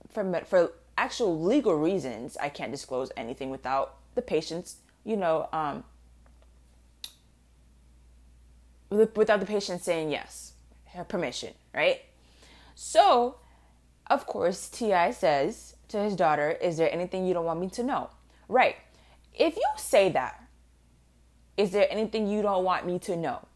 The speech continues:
that is pressuring your daughter or the person to sign the papers or feel guilty if or if not she is doing it, right? 'Cause now she has to prove to her father that she is a virgin, right?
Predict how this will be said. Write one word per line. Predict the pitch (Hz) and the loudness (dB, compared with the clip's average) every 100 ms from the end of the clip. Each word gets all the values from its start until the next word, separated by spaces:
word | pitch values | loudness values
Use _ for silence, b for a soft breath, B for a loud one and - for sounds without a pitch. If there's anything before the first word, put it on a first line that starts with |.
| _ - | _ 0
that | 226 | 2
is | 330 - | 2 0
pressuring | - 233 240 - 190 156 143 | 0 2 2 0 -4 -2 -2
your | 143 | -2
daughter | 131 120 113 117 - b b b b b b _ - | -2 -4 -4 -6 -10 b b b b b b _ 0
or | 202 | 2
the | 208 202 | 2 0
person | - 220 226 - 143 139 160 _ _ _ _ _ _ _ _ _ | 2 0 0 -2 -4 -4 -10 _ _ _ _ _ _ _ _ _
to | - - 233 214 202 - | -8 0 4 4 2 -2
sign | - - 240 254 240 | -8 0 2 4 2
the | |
papers | 214 165 - 117 - - - | 0 -2 -2 -8 -8 -8 0
or | 220 | 0
feel | 220 226 220 | 0 0 0
guilty | 240 170 - 160 B B B | 0 -2 -2 -10 B B B
if | - - - | 4 4 0
or | 247 262 | 0 2
if | - 240 - | 2 0 0
not | 202 180 - | 0 0 0
she | - 165 | -6 -4
is | 151 135 | -4 -2
doing | 156 131 117 | -2 -2 -4
it, | - - | -12 -6
right? | 151 175 208 | 2 2 0
'Cause | 208 | -6
now | 190 220 | -4 -4
she | - | -4
has | 220 | -6
to | 180 | -6
prove | - 226 | -8 -10
to | 202 | -8
her | 170 151 | -8 -6
father | 156 147 135 | -6 -6 -8
that | 135 | -10
she | - | -12
is | - 131 | -10 -10
a | - | -10
virgin, | 120 123 92 - - - | -12 -12 -12 -14 -18 -10
right? | 151 147 | -8 -8